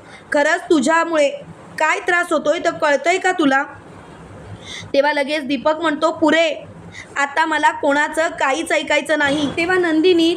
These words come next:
चांगलीच दीपकच्या सणसणीत कानाखाली हाणते आणि दीपकला म्हणते, "मला तर तुझी लाज वाटते दीपक, एकेकाळी मला तुझ्याबद्दल अभिमान होता,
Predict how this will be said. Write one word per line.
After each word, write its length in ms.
चांगलीच 520
दीपकच्या 540
सणसणीत 600
कानाखाली 460
हाणते 420
आणि 140
दीपकला 500
म्हणते, 380
"मला 300
तर 220
तुझी 420
लाज 260
वाटते 260
दीपक, 380
एकेकाळी 560
मला 240
तुझ्याबद्दल 680
अभिमान 460
होता, 260